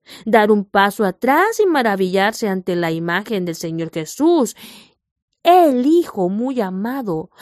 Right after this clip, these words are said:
parado en el agua identificándose con su pueblo en el bautismo de los pecadores, así como seguramente llevaría a los pecadores el justo castigo en la cruz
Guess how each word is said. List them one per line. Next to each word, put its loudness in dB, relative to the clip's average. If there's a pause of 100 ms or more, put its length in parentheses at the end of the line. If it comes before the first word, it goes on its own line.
(540)
parado 2
en 0
el 2
agua 2
identificándose -6
con -4
su -10
pueblo -4 (160)
en 0
el 2
bautismo -6 (180)
de 2
los -4
pecadores, -6 (240)
así -2
como -2
seguramente -2
llevaría -2
a -6
los -8
pecadores -2 (540)
el 0
justo -2
castigo -6
en -8
la -16
cruz -4